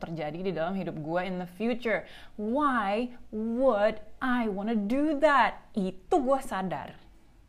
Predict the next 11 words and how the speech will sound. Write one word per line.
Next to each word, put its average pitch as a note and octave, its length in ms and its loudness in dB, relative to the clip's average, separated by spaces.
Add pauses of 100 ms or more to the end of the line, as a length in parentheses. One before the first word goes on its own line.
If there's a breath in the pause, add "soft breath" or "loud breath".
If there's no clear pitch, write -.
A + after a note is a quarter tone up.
<laughs> - 840 0
Kayak A#3 280 10
secara, G#3 480 6 (880 loud breath)
secara G3 400 2
sadar, F3+ 800 4
secara F#3 400 0
teknik-teknik G3+ 1040 -2
yang F#3+ 300 0
gue F#3 100 0
sudah F#3 240 0
belajar F3 720 4